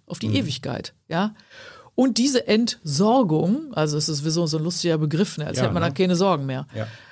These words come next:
Speaker 1: Ähm, diese Entsorgung überlässt man jetzt dem einzelnen Steuerzahler.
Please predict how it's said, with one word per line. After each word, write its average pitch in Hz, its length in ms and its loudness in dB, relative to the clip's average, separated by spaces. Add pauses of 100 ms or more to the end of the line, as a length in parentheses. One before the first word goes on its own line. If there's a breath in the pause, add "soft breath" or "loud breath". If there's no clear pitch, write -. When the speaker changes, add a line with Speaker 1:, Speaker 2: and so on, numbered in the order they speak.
Speaker 1:
Ähm, 196 600 4
diese 254 240 2
Entsorgung 208 500 2
überlässt 208 480 2
man 233 140 2
jetzt 185 240 2
dem 220 100 2
einzelnen 208 460 -2
Steuerzahler. 135 880 -2